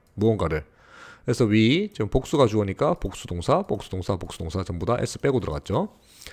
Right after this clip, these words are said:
자, 이렇게 우리가 배우거나 기억하거나 이해할 때 우리는 solve a problem, 문제를 해결하는 것이다. 자, 몇몇의 과-, 심리학자들은, 자, have characterized, 규정했다.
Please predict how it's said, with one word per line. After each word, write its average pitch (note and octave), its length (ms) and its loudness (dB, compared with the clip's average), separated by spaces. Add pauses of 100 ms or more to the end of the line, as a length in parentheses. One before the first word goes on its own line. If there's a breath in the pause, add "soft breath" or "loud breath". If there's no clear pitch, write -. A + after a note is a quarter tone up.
(380 loud breath)
자, A#2 220 4
이렇게 C#3+ 280 4
우리가 F3 600 4
배우거나 D#3+ 520 4
기억하거나 D3 640 2
이해할 C3+ 400 2
때 C3+ 320 4
우리는 B2+ 480 0
solve D#3+ 440 2
a D3+ 120 4
problem, C3 480 2
문제를 C#3+ 580 2
해결하는 B2+ 340 -2
것이다. G2+ 460 -2 (1500 loud breath)
자, A#2+ 100 2
몇몇의 F3 540 4
과-, B2 200 -2
심리학자들은, A#2+ 840 0
자, - 100 -2
have C3 240 4
characterized, B2 840 2
규정했다. C3 480 0